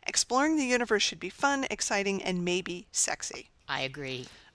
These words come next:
Speaker 1: And getting back to T O S, that's exactly
Speaker 2: Mm-hmm.
Speaker 1: what that was. Let's do bright colors again,
Speaker 2: Yeah.
Speaker 1: please. Uh, n-,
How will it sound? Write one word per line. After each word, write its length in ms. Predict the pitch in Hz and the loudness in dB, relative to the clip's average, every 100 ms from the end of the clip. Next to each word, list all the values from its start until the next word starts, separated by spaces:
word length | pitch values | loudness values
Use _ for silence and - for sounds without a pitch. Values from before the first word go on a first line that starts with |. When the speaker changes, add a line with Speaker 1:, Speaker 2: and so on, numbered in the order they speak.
| _ _ _ _ _ _ - | _ _ _ _ _ _ -8
Speaker 1:
And 100 | 208 | -2
getting 220 | 165 175 | 0 0
back 200 | 185 170 | -2 -4
to 120 | - | -4
T 200 | 214 233 | -4 -4
O 120 | 240 311 | -4 -4
S, 180 | 294 | -6
that's 160 | - - | -6 -8
exactly 400 | 170 180 180 151 | -4 0 2 2
Speaker 2:
Mm-hmm. 140 | 156 160 | 0 0
Speaker 1:
what 60 | |
that 120 | 226 | -2
was. 340 | - - - - _ _ - | -4 -10 -10 -10 _ _ -16
Let's 180 | - - | -8 -4
do 140 | 233 | -4
bright 300 | 220 202 202 | 0 0 0
colors 400 | - 170 175 196 | -4 -4 -4 -8
again, 260 | - 151 156 | -12 -12 -8
Speaker 2:
Yeah. 80 | 135 | -6
Speaker 1:
please. 320 | 156 156 - - - - - - - _ - | -6 -6 -8 -8 -8 -8 -10 -16 -20 _ -12
Uh, 320 | 180 170 165 - _ - | -10 -12 -14 -18 _ -8
n-, 160 | 196 | -8